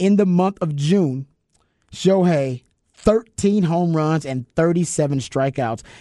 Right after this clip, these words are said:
He is the first player with thirty-five plus a thir-, at least thirty-five strikeouts and at least ten home runs, I should say, in a month.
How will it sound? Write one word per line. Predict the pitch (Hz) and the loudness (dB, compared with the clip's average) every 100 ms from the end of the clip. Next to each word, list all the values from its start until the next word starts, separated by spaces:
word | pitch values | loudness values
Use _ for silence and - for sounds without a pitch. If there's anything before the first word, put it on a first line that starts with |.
| - | -2
He | 214 | 0
is | 170 | 0
the | 170 | -2
first | - - 233 240 - | -4 0 0 0 -4
player | - 185 185 139 87 - _ _ _ _ - | -6 -2 0 -2 -6 -14 _ _ _ _ 0
with | 170 - - | 0 0 0
thirty-five | 202 226 214 - 175 165 160 - | 2 2 -2 0 0 2 0 -4
plus | - 175 180 160 - _ _ _ - | -2 2 2 0 -8 _ _ _ -14
a | - | -4
thir-, | 160 151 | -2 0
at | 131 | 2
least | 175 175 - | 2 0 0
thirty-five | 165 147 - 165 156 | -2 -2 0 0 0
strikeouts | - 147 135 143 131 - | -4 -6 -4 -2 -4 -2
and | 156 147 | -2 -2
at | 139 | -2
least | 165 170 - | 0 -2 -4
ten | - 147 | -4 -2
home | 147 143 135 | -2 -2 -2
runs, | 151 143 127 | -2 -2 -4
I | |
should | 117 120 | -6 -6
say, | 143 131 | -4 -4
in | 135 | -4
a | 120 | -2
month. | 123 156 131 101 _ | 0 0 0 -8 _